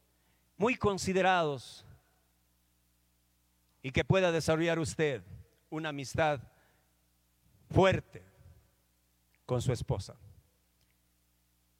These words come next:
Concluyendo esto,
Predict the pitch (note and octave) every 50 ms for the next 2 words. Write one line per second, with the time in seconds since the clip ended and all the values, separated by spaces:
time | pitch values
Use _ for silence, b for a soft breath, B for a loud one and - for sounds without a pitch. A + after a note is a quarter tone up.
0 | _ _ _ _ _ _ _ _ _ _ _ _ _ _ _ _ _ _ _ _
1 | _ _ _ _ _ _ _ _ _ _ _ _ _ _ _ _ _ - - G3
2 | G#3 F3+ A3 A3+ A#3 A#3+ A#3+ A#3 G#3+ G3+ F3 C#3+ - - - -